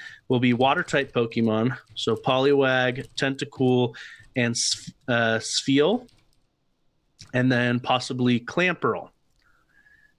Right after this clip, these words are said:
Um, and then from the next hour, so noon to one P M, will be fire types,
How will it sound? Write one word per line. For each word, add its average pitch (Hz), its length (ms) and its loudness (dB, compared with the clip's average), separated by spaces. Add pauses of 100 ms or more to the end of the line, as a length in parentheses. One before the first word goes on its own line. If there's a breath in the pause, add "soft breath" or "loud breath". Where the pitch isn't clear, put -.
(420)
Um, 117 600 0 (880 loud breath)
and 131 200 2
then 131 640 0 (720 loud breath)
from 123 500 0
the 123 180 0
next 160 440 0
hour, 120 580 2 (220)
so 117 420 0 (680)
noon 139 500 2
to 143 120 0
one 135 320 0
P 127 180 0
M, 117 260 0 (400 loud breath)
will 123 80 0
be 117 100 2
fire 156 380 2
types, 120 460 -4